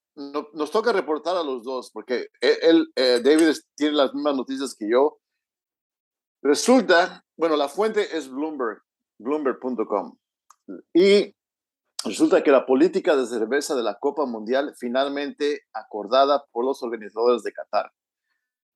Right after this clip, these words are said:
Los organizadores de la Copa del Mundo en Qatar finalizaron una política para servir cerveza con un alcohol, con alcohol a los fanáticos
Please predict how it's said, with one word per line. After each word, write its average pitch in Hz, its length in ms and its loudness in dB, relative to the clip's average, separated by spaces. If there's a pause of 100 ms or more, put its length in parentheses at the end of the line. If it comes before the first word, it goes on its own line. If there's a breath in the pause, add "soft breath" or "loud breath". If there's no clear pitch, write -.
(340)
Los 165 160 4
organizadores 190 720 2
de 135 120 -2
la 123 120 -6
Copa 160 280 -4
del 127 160 -4
Mundo 139 280 -8
en 117 120 -8
Qatar 131 360 0
finalizaron 143 840 0
una 170 300 -2
política 139 520 -2
para 113 220 -2
servir 120 480 -6
cerveza 139 800 -4
con 117 160 -4
un 151 160 -4
alcohol, 131 680 0 (300)
con 127 180 -4
alcohol 135 400 0
a 160 120 4
los 226 200 2
fanáticos 143 840 -8